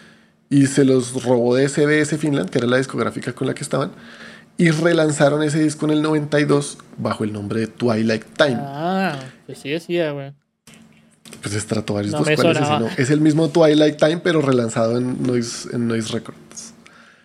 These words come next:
Speaker 1: En el noventa y cuatro lanzaron Dream Space, todavía con, con Tolkien en la voz.
Speaker 2: Ese, ese es raro, güey. Ese disco es ra-, rarito, güey. Tiene cosas reprogresivas y oscuritas.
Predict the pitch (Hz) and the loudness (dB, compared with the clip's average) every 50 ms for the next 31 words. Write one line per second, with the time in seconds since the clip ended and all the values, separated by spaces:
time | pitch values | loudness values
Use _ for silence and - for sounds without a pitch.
0 | _ _ _ _ _ _ _ - 190 185 196 196 190 190 190 185 185 190 185 185 | _ _ _ _ _ _ _ -2 2 2 4 4 4 4 2 2 4 2 2 4
1 | 190 170 - 170 165 - 156 147 143 139 131 - 123 117 117 123 127 - - - | 2 0 0 0 -2 2 4 4 4 4 2 0 0 0 0 0 -2 -4 -6 -4
2 | 123 131 156 156 156 151 147 - - 170 160 226 - - - - - - - - | 0 2 2 2 2 0 0 2 2 4 4 2 0 -4 -12 -16 -18 -20 -20 -14
3 | - - 127 123 120 120 123 131 127 127 123 - 147 143 131 123 117 110 107 110 | -4 -2 0 2 2 2 2 2 2 0 0 0 0 0 0 -2 -2 -4 -6 -8
4 | - - - - _ - - - - - 131 123 123 123 117 113 113 110 107 - | -10 -14 -20 -20 _ -20 -20 -10 -2 0 0 0 0 -2 -4 -4 -4 -4 -6 0
5 | - 131 131 123 - - 151 151 160 160 170 160 175 190 - - - - - - | 2 2 2 2 2 0 2 2 2 2 2 0 -2 -2 -6 -10 -16 -20 -20 -20
6 | - - 175 160 - - 185 165 - 175 165 156 175 185 196 180 170 165 151 151 | -12 -8 -8 -8 -6 -2 -2 2 2 2 4 4 6 4 6 6 4 2 2 0
7 | 143 143 143 - 160 160 151 - 175 151 160 170 170 170 170 _ _ _ - 165 | -2 -4 -2 -2 -2 -2 -2 -2 -4 -2 2 2 0 0 0 _ _ _ 0 2
8 | 165 160 165 160 165 156 139 135 135 131 131 131 135 _ _ _ _ _ _ _ | 4 4 4 2 2 -2 -4 -4 -4 -6 -6 -8 -10 _ _ _ _ _ _ _
9 | - 156 147 147 147 147 175 165 175 165 156 170 165 165 170 170 165 156 143 - | -6 -4 -2 -2 2 2 2 4 4 4 2 2 0 2 2 2 2 2 0 0
10 | 156 151 151 151 151 156 156 - 170 165 160 147 151 147 143 - - 151 139 143 | 0 0 2 2 2 0 0 0 0 0 0 0 0 0 -2 -4 -4 -2 0 0
11 | 147 143 143 135 - - - - _ | 0 0 -2 -4 -4 -8 -12 -14 _